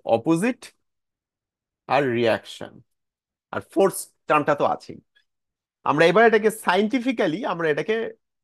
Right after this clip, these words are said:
অ্যানালাইজ করি। আমার এখানে এই যে আমি সিম্পল সিনারিওটা এঁকেছি, এখানে কিছু একটা ইন্টারঅ্যাকশন হচ্ছে। কার কার মধ্যে ইন্টারঅ্যাকশন হচ্ছে?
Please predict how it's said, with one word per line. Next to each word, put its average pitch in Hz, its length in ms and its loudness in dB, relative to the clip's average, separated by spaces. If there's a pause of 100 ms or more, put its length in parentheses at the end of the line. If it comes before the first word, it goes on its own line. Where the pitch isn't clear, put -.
অ্যানালাইজ 113 460 -4
করি। - 180 -14 (1400)
আমার 247 280 2
এখানে 175 560 0 (720)
এই 214 180 2
যে 269 80 2
আমি 247 200 0
সিম্পল 320 760 -2
সিনারিওটা 226 680 -2
এঁকেছি, 160 500 -8 (720)
এখানে 214 300 -4
কিছু 233 220 -4
একটা 247 200 -4 (220)
ইন্টারঅ্যাকশন 226 1120 2
হচ্ছে। - 440 -14 (1500)
কার 170 200 0
কার 240 200 0
মধ্যে 240 280 -2
ইন্টারঅ্যাকশন 247 560 -4
হচ্ছে? 285 320 -4